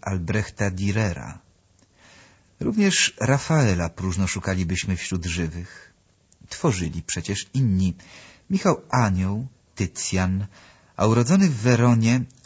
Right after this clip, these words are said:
ale niemal przez całe swe życie pracujący w Wenecji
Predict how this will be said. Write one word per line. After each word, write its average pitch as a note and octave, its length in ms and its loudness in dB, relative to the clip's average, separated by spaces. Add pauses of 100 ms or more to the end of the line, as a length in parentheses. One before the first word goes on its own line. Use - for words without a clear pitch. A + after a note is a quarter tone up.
ale G2+ 180 0
niemal A2+ 300 2
przez - 320 -6
całe B2+ 220 -2
swe G2+ 240 -4
życie G#2+ 240 -2
pracujący G2+ 600 -2
w E2+ 80 -8
Wenecji G2+ 680 0